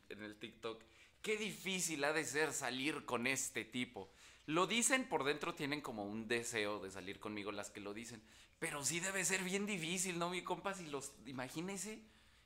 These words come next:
imagínese esa sensación que usted tuvo ahorita de que yo no llegaba y de que usted decía, "Verga,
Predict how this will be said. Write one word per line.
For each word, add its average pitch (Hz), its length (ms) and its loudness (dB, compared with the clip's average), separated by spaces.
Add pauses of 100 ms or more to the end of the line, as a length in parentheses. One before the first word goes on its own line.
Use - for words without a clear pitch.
imagínese 175 560 0
esa 214 160 -2
sensación 160 960 0
que 175 120 0
usted - 440 -4
tuvo 180 240 2
ahorita 165 400 2
de 147 140 -6
que 117 100 -8
yo 139 140 -8
no 175 160 -12
llegaba 175 580 0 (380)
y 156 100 -4
de 151 160 2
que 139 80 -4
usted 175 260 -4
decía, 165 320 -4
"Verga, 185 640 -2